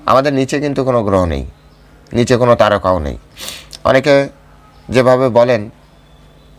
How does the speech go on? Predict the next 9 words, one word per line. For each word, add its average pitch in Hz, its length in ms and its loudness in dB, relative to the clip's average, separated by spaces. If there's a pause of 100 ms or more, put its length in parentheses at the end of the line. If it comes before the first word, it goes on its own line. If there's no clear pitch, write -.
(120)
যে 127 380 2 (560)
পৃথিবীটা 135 440 2
ঘুরছে, 104 480 -2
কিন্তু 117 240 2
আসলে 127 220 0
বৈদিক 120 340 2 (540)
শাস্ত্র 117 420 0
অনুযায়ী 120 300 2
পৃথিবীটা 120 580 2